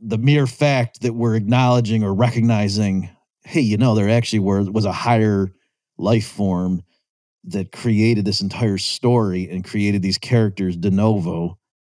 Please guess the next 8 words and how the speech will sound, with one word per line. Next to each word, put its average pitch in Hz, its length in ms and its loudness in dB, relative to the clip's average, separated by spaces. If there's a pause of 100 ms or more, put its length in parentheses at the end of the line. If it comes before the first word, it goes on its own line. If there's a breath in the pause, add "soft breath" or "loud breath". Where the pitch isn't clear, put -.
(180)
and 107 100 -4
invented 101 500 0
this 98 160 0
entire 101 360 0
universe 98 840 0 (420)
in 120 120 0
his 92 220 0
mind. 101 720 -2